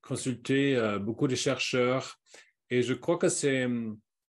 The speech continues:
ça présente plusieurs perspectives, aussi des nuances du développement des, je dirais, des quinze, vingt dernières années,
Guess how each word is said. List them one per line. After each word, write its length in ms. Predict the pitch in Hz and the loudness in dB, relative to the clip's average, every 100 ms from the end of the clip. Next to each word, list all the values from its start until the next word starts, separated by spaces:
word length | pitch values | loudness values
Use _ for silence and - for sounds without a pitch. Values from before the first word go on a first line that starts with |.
| _ _ _ | _ _ _
ça 960 | - - 120 113 110 107 101 98 85 - | -10 -4 0 0 0 -4 -6 -6 -8 -4
présente 500 | 156 131 160 151 127 | -2 2 2 4 2
plusieurs 380 | 110 165 156 147 | 4 4 4 2
perspectives, 760 | - 143 - 127 - 190 202 151 | 0 -2 -2 -6 -4 -2 0 2
aussi 340 | 131 123 139 | 2 0 0
des 280 | 127 120 - | 0 0 -2
nuances 640 | 107 120 131 156 175 160 - 110 101 - - _ _ _ 113 | -8 -4 0 2 2 0 -2 -6 -8 -18 -20 _ _ _ -8
du 480 | 113 135 135 131 | 2 6 6 6
développement 560 | 127 131 151 160 196 185 | 2 2 2 2 0 0
des, 520 | 147 123 113 110 104 98 _ _ _ _ _ _ 123 | 2 2 0 -2 -4 -10 _ _ _ _ _ _ -20
je 100 | 117 | -12
dirais, 260 | 117 143 139 | -6 -2 0
des 280 | 120 113 - _ - | 0 -2 -8 _ -2
quinze, 420 | 160 160 131 120 | 0 0 -2 -2
vingt 320 | 135 151 139 | -2 -2 -2
dernières 460 | 131 127 123 117 123 | -2 0 -2 -2 -4
années, 420 | 113 107 139 | -2 -2 -2